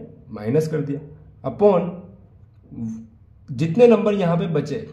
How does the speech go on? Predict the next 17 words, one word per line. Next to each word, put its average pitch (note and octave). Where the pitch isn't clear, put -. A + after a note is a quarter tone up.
जितने A#2
नंबर F3+
पॉइंट D3+
के -
बाद C#3+
रिमेनिंग C#3+
जिन C#3+
पे E3
बार C#3+
नहीं C#3+
लग C3
रहा A2+
है -
वो D#3+
बचे, -
तो -
उस -